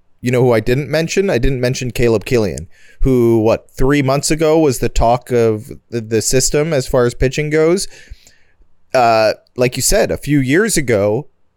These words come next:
if, if that had happened, we'd be, we'd still be talking about it. Like, "Oh, Cubs finally had a pitching prospect, and now all of a sudden he can't find the strike zone," and it'd be a disaster,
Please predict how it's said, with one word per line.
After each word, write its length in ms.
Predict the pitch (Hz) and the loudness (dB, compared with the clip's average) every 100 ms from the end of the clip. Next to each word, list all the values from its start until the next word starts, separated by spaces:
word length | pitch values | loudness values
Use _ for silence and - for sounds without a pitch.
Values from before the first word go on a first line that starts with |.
| _ _ _ _ _ _ | _ _ _ _ _ _
if, 280 | 147 147 143 - - | 0 2 0 -4 -4
if 160 | 131 | -2
that 300 | 135 180 - | 0 -2 0
had 140 | 156 147 | 0 2
happened, 580 | 139 165 - 240 330 - - | 2 2 0 2 0 -2 -2
we'd 200 | 139 139 | -2 0
be, 340 | 151 143 143 - | 0 0 -2 -6
we'd 260 | 143 143 147 | -2 -2 -2
still 240 | - 190 | 0 2
be 140 | 175 156 | 2 2
talking 360 | 208 254 160 | 2 2 0
about 200 | 127 110 | 0 2
it. 80 | 107 | 2
Like, 200 | 104 - | 0 -4
"Oh, 120 | 110 - - - _ _ _ - | -12 -12 -16 -20 _ _ _ -2
Cubs 260 | 131 110 | -2 0
finally 580 | - 117 123 151 160 160 | 0 2 2 0 0 2
had 240 | 151 160 | 2 2
a 40 | 156 | 0
pitching 460 | - 170 175 160 | 0 0 -2 -2
prospect, 600 | - 147 147 - 147 135 | 2 2 2 0 -2 -2
and 100 | 127 | -4
now 260 | 123 127 151 | -2 2 2
all 180 | 156 156 | 4 2
of 60 | |
a 40 | 151 | 2
sudden 300 | 160 156 139 | 0 -2 -2
he 60 | |
can't 280 | 104 135 - | -4 -4 -2
find 240 | 143 139 117 | -2 -2 -2
the 60 | |
strike 480 | - - 160 180 180 | -6 -2 0 0 -2
zone," 560 | - 190 180 180 180 180 - - - - 147 | -2 0 0 -4 -8 -12 -18 -20 -20 -8 -2
and 120 | 139 | -2
it'd 100 | 131 | 0
be 160 | 139 | 0
a 40 | 147 | 0
disaster, 920 | 135 151 143 175 220 - - - | 0 0 0 0 0 -2 -6 -8